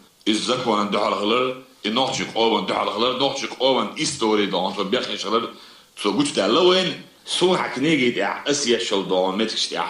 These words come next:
zallik zam, zallik zam. Yish mekshi, let's ha er word on, nis, so had was to get in, so that.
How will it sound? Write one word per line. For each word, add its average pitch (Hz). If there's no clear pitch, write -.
zallik 170
zam, 110
zallik 143
zam. 90
Yish 170
mekshi, 185
let's 139
ha 175
er 160
word 117
on, 107
nis, 165
so 135
had 127
was 127
to -
get 98
in, 85
so 80
that. 73